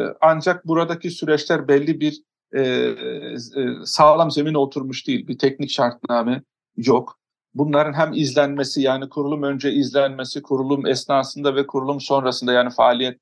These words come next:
e, e, esnasında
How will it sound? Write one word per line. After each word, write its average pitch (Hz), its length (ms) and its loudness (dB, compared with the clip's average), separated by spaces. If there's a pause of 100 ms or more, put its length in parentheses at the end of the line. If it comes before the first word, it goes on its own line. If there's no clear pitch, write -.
(100)
e, 127 120 -6 (800)
e, 117 80 2
esnasında 127 1040 0